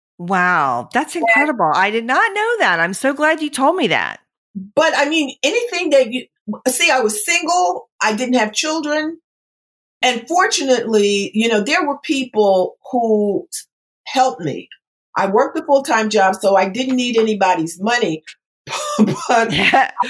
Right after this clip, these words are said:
Speaker 2: did need somebody to clean my house. <laughs>
Speaker 1: Well,
Speaker 2: And
Speaker 1: yeah.
Speaker 2: a friend, a friend's mother offered to clean my house every two weeks while I was in law school.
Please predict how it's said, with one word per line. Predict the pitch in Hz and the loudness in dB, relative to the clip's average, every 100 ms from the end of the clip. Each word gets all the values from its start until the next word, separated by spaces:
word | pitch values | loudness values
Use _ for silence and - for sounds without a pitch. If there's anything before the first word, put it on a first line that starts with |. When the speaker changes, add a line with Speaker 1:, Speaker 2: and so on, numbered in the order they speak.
| 269 | -2
Speaker 2:
did | 277 440 415 | -2 -2 -2
need | 339 320 - | -2 -4 -2
somebody | 311 320 254 269 247 | -2 2 0 2 2
to | 233 233 | 2 2
clean | - 359 302 | 0 2 4
my | 262 240 | 4 2
house. | - 254 294 220 - - - | 2 0 0 0 0 -2 -4
<laughs> | - - - - - 208 | -8 -14 -18 -20 -14 0
Speaker 1:
Well, | 240 226 - | 4 4 2
Speaker 2:
And | - - | -8 -12
Speaker 1:
yeah. | 226 226 202 180 175 - | 0 2 2 2 0 0
Speaker 2:
a | |
friend, | 554 - - - 262 254 | -2 -2 -8 0 0 2
a | |
friend's | 269 294 427 339 | 0 2 0 0
mother | 330 370 339 - | 0 2 2 2
offered | 262 269 277 | 2 2 0
to | 262 262 | -4 -4
clean | 311 311 | -2 0
my | 285 294 | 2 0
house | 330 311 320 302 - | 0 0 0 0 0
every | 240 247 262 | -2 0 -4
two | 247 269 | -4 -4
weeks | 285 392 - - | -2 -4 -4 0
while | 214 226 | 2 4
I | - | 2
was | - - | 0 -2
in | 403 285 | 0 2
law | 294 320 | 4 4
school. | 427 - 226 196 160 | 0 -2 0 0 0